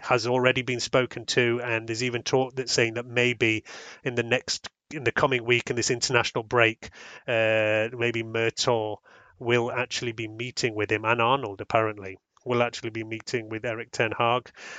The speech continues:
I know that there is still interest in Pochettino, uh, but yeah, ironically, Pochettino, <laughs> Ten Hag, and of course ourselves have all gone out the Champions League this round, and in quite kind of surprising circumstances for some of them. You know, it was quite a collapse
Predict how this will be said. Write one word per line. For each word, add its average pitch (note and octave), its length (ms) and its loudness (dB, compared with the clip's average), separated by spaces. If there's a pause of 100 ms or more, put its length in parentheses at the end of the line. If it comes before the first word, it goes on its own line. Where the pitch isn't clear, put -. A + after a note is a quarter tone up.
I A#2+ 100 0
know C3+ 300 2
that C3 200 -4
there B2+ 200 4
is B2+ 100 2
still B2+ 240 2
interest B2+ 460 2
in B2 80 -2
Pochettino, C#3+ 840 0 (760)
uh, A#2 400 4 (220)
but D3+ 240 2
yeah, F3+ 320 4 (460)
ironically, D#3 760 2 (380)
Pochettino, D3+ 720 4
<laughs> - 40 -20
Ten D3+ 240 2
Hag, C3 360 2
and C3 140 0
of B2 80 -6
course C3+ 240 0
ourselves C3+ 440 4
have A#2 100 -8
all C#3 140 2
gone C3 180 2
out C#3+ 160 2
the C3+ 60 -4
Champions C3+ 500 0
League D3 200 0
this - 300 -4 (400)
round, G#2 420 2 (320)
and G#2+ 500 0 (100)
in A2+ 320 -6 (180)
quite C#3+ 520 0
kind C3+ 180 2
of A#2+ 100 0
surprising B2+ 520 0
circumstances B2+ 760 0
for A#2 100 -2
some C#3+ 240 4
of A#2 80 2
them. G#2+ 180 -4
You B2 120 2
know, A2+ 80 6
it A2 40 2
was G#2+ 160 -4
quite D3 280 4
a - 20 -4
collapse - 640 0